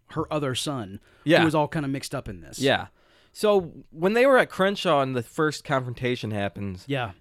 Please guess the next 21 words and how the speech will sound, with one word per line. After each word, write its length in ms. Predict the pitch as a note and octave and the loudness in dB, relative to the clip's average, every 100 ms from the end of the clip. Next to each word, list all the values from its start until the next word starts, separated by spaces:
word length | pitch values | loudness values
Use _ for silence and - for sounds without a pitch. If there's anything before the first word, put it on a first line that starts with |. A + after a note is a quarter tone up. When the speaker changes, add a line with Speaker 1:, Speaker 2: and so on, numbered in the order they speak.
| _ | _
Speaker 2:
does, 580 | D#3 D#3 D#3 D3 A#2+ - - _ _ _ _ _ _ - - - - _ _ _ - | 2 4 4 2 -2 -10 -14 _ _ _ _ _ _ -20 -20 -20 -20 _ _ _ -6
okay, 200 | E3+ D3 | 0 0
so 300 | - E3 B2 - _ _ _ | 4 2 2 -12 _ _ _
when 500 | C3 B2+ G3 A#3 G3+ | -10 0 0 2 -4
f-, 580 | - _ _ _ _ - - | -6 _ _ _ _ -20 -10
it's 180 | C3 - | -8 -6
Ferris 480 | - D3+ G3+ G3+ | 0 2 2 0
Speaker 1:
Ferris, 420 | E3+ C#3+ A#2+ - C3+ | 0 0 -2 -6 -4
yeah. 100 | B2+ | 0
Speaker 2:
turns 220 | F#3 F#3+ | 2 2
around 640 | E3 D#3+ D#3 C3+ A#2+ A#2 - _ | 2 4 4 2 -2 -6 -14 _
to 80 | D3 | -8
start 400 | - D#3+ D#3 - | -2 2 2 0
something, 460 | - A#2 - G#2 G2 | -2 -4 -4 -10 -10
Speaker 1:
Mm-hmm. 260 | A2+ B2 C3+ - _ _ _ _ _ _ _ _ B2 | -10 -8 -8 -10 _ _ _ _ _ _ _ _ 0
Speaker 2:
Doughboy 460 | D#3+ G3 G3 F3 D3+ B2+ | 4 4 6 6 4 0
runs 280 | C#3+ D3+ C#3+ | 0 0 0
in 120 | C3 | -6
front 420 | - D#3 E3 F3+ | -8 -6 -4 -2
of 140 | C#3 A#2+ | -4 0
Ricky, 480 | B2+ - A#2+ A2 | 0 0 -4 -4